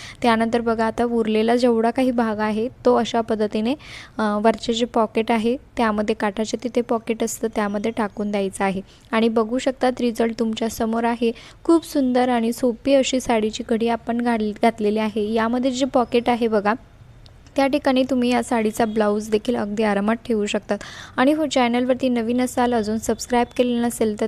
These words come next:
ते सुद्धा नक्की करून ठेवा, कारण मी रोज भरपूर असे नवनवीन युजफुल व्हिडिओ घेऊन येत असते. तर बघा, त्यानंतरची दुसरी पद्धत होती, ती म्हणजे अशा हेवी काठाच्या जर साड्या तुमच्याकडे असेल, तर त्या जे काठ आहे, ते आतल्या साईडने आपल्याला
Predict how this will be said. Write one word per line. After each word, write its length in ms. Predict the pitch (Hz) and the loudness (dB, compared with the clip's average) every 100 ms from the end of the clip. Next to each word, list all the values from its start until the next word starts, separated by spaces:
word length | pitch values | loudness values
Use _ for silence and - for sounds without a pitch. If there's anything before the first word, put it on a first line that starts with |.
| - | 0
ते 120 | 233 | -2
सुद्धा 360 | 233 240 220 226 | 0 -6 -6 -4
नक्की 300 | 220 - 262 | -4 -6 -4
करून 320 | - 240 233 | 0 0 0
ठेवा, 300 | 233 233 220 | 0 0 0
कारण 260 | 220 214 214 | 0 -4 -2
मी 160 | 226 | -2
रोज 240 | 226 214 214 | 0 -2 -2
भरपूर 460 | 240 226 208 254 277 | -4 -4 -4 -2 0
असे 280 | 269 - 247 | 0 -2 -4
नवनवीन 480 | 233 226 220 226 226 | -2 -4 -4 -4 -4
युजफुल 320 | 208 - 214 | -6 -6 -6
व्हिडिओ 260 | 208 220 262 | -4 -4 -4
घेऊन 320 | 254 220 202 | -4 -4 -4
येत 120 | 196 | -4
असते. 260 | 196 - 190 - - - - | -6 -6 -10 -12 -20 -20 0
तर 80 | 277 | 2
बघा, 220 | 277 302 311 | 6 6 6
त्यानंतरची 440 | 277 254 254 269 | 2 0 0 -2
दुसरी 340 | 254 240 - 254 | -2 -4 -4 0
पद्धत 320 | 277 226 254 | 2 2 0
होती, 240 | 269 247 240 | 0 -2 -2
ती 120 | 247 | 0
म्हणजे 260 | 247 240 233 | 0 0 0
अशा 240 | 226 247 | 0 -2
हेवी 400 | 233 240 214 240 | 2 2 2 0
काठाच्या 480 | 247 220 233 220 233 | 0 0 0 -2 0
जर 140 | 247 | 0
साड्या 340 | 247 247 214 214 | -2 -2 -2 -2
तुमच्याकडे 500 | 233 214 220 208 214 | -2 -4 -2 0 0
असेल, 440 | 214 - 208 196 | -2 -2 -4 -2
तर 60 | 220 | -2
त्या 120 | 247 247 | 0 0
जे 120 | 285 | 0
काठ 340 | 277 240 226 | 2 0 2
आहे, 200 | 247 254 | -2 -2
ते 120 | 254 | -2
आतल्या 400 | 240 233 240 240 | -2 -2 0 0
साईडने 380 | 254 247 226 226 | 2 0 0 -2
आपल्याला 440 | 233 220 214 214 | -4 -2 -2 0